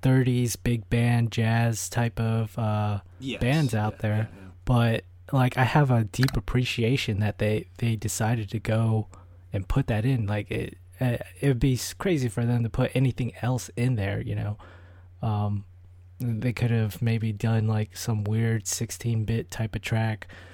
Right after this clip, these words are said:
Speaker 1: Um,
Speaker 2: Yeah.
Speaker 1: but, no, I, I mean, it's, it's perfect. It fits the vibe of that game so perfectly. Uh, it, it adds to its presentation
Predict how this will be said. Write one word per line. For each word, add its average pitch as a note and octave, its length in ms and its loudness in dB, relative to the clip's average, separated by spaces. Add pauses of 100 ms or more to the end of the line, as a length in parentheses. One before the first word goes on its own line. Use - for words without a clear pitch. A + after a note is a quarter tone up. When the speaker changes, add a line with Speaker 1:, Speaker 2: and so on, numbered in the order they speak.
(240)
Speaker 1:
Um, G#2 540 -2 (320)
Speaker 2:
Yeah. D4 200 -4 (140)
Speaker 1:
but, A3+ 260 0 (380)
no, A3 200 6
I, D3+ 240 0
I E3+ 60 0
mean, F3+ 240 2
it's, F#3 340 0
it's E3 160 -2
perfect. A2+ 440 0
It B2 120 0
fits - 460 -2
the B2+ 80 -2
vibe G#2 380 0
of A2 100 0
that G#2+ 240 -2
game G#2+ 300 -2
so B2+ 200 -2
perfectly. A#2 840 -2
Uh, G#2 380 0 (260)
it, A#2 340 0
it - 280 -2
adds G#2+ 320 0
to A#2 140 -2
its G#2+ 140 -4
presentation A2+ 1000 -2